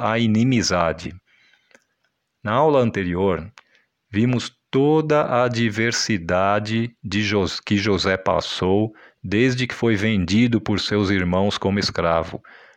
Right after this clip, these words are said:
até se tornar governador do Egito. E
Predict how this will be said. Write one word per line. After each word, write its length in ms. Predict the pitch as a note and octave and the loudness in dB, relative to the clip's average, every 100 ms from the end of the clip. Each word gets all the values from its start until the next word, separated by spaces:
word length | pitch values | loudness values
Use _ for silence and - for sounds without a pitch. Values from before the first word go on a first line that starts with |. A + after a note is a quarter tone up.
| _ | _
até 420 | G2 - - A2+ | -8 -6 -2 -2
se 160 | - A#2 | -2 -6
tornar 500 | - G#2 F#2+ G2 G#2 | -2 -2 0 -2 -2
governador 680 | G#2 F2+ G2 F#2 F2 F#2+ F#2+ | -2 -2 -2 -2 -2 -2 -2
do 80 | |
Egito. 500 | F#2+ D#2 E2+ D2+ - - _ _ _ _ _ _ _ A2 | -4 -4 -8 -12 -14 -20 _ _ _ _ _ _ _ -4
E 200 | G#2+ | -4